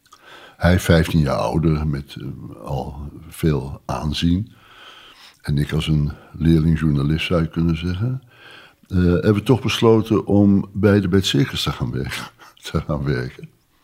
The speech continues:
We waren veel op het terrein van circus Sarasani. Die hadden een langere periode hier in, eh, Amsterdam.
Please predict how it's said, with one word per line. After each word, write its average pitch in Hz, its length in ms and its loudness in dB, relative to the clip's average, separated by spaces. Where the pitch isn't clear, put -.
We 98 80 2
waren 85 280 4
veel 95 600 4
op 82 80 0
het 80 120 -10
terrein 82 340 2
van - 140 -8
circus 80 320 -4
Sarasani. - 640 -2
Die 101 100 -2
hadden 71 180 0
een 69 60 -2
langere 73 280 0
periode 73 580 -2
hier 71 220 -6
in, 69 260 -6
eh, 60 160 -10
Amsterdam. 73 600 -10